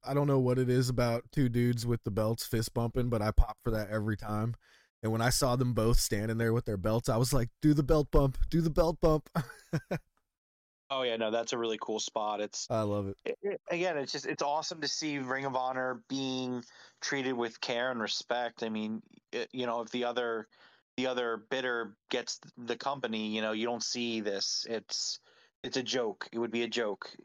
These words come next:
Speaker 2: You know, the
Speaker 1: Yeah.
Speaker 2: Ring of Honor World Championship would be drug-, dragged through the mud and it would be irrelevant, and then it would be,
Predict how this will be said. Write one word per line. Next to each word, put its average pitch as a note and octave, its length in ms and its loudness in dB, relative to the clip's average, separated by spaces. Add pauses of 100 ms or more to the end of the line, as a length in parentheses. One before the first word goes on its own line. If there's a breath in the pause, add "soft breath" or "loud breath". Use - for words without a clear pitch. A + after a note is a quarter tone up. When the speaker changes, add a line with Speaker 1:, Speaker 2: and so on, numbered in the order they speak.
(320)
Speaker 2:
You A#2+ 160 -2
know, A#2 120 2
the A#2 60 0
Speaker 1:
Yeah. A#2+ 60 2
Speaker 2:
Ring B2 100 0
of B2 60 0
Honor B2 200 0
World A#2 180 -2
Championship A#2 460 -2
would A2+ 160 -4
be A#2+ 260 -2
drug-, A#2 440 -4
dragged A#2 300 -2
through A#2+ 100 -6
the A#2 100 -2
mud A2+ 320 0
and G#2+ 220 -4
it - 840 -16
would B2+ 120 -2
be B2+ 120 0
irrelevant, A#2+ 500 0
and A#2 160 -2
then A2 220 -2
it A2 60 -2
would A2+ 140 -4
be, A2 360 -4